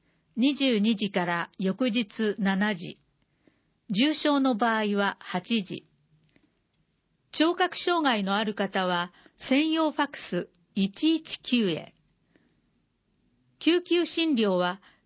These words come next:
急病で困った時にご利用ください。基本的に救急診療は、応急処置を行いますので、後日、かかりつけの病院などで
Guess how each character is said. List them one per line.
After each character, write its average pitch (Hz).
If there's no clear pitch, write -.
急 294
病 294
で 269
困 269
っ 339
た 240
時 196
に 180
ご 185
利 190
用 180
く 180
だ 170
さ 165
い。 -
基 233
本 320
的 285
に 269
救 311
急 294
診 294
療 202
は、 180
応 302
急 320
処 311
置 240
を 175
行 202
い 202
ま 196
す 190
の 175
で、 175
後 269
日、 208
か 208
か 269
り 302
つ -
け 277
の 254
病 269
院 269
な 262
ど 202
で 185